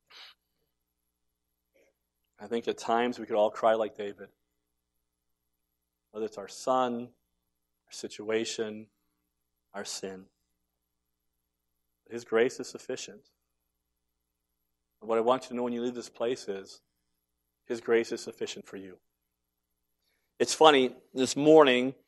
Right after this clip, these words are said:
we sang a song that's been going through my head for weeks now. Um,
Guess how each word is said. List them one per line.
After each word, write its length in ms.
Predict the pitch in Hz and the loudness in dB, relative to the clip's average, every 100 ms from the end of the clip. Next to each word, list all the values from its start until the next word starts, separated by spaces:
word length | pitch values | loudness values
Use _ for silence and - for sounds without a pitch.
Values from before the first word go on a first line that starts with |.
| _ - | _ -8
we 120 | - 123 | -2 2
sang 240 | 143 131 | 4 2
a 80 | 120 | 4
song 280 | 147 139 131 | 6 6 6
that's 140 | 117 | 0
been 140 | 123 | 0
going 200 | 120 131 | 4 4
through 140 | 123 127 | 4 2
my 100 | 113 | 2
head 360 | 135 127 127 - _ _ _ _ _ _ _ _ | 6 6 6 0 _ _ _ _ _ _ _ _
for 140 | 120 120 | 0 0
weeks 460 | 135 160 - - | 0 -2 -4 -10
now. 340 | 113 98 107 - _ _ _ _ _ _ _ _ _ _ _ _ _ | -8 -8 -12 -16 _ _ _ _ _ _ _ _ _ _ _ _ _
Um, 300 | 98 98 95 | -14 -14 -14